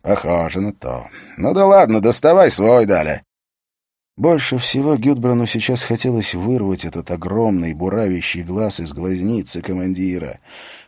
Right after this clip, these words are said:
Как он был похож на ту крысу Ротенфюрера. Крысу с крысиными глазами и крысиными мозгами.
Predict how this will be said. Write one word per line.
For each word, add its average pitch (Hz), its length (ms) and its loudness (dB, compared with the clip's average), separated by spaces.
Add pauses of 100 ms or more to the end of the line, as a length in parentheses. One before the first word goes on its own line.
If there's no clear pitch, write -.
(140)
Как 95 320 -10
он 76 200 -10
был 87 160 -6
похож 87 540 -6
на 85 140 -6
ту 80 200 -12
крысу 87 580 -6
Ротенфюрера. 78 1300 -10 (460)
Крысу 78 800 -6
с - 120 -8
крысиными 80 720 -8
глазами 78 880 -8
и - 20 -14
крысиными 78 720 -8
мозгами. 78 1120 -8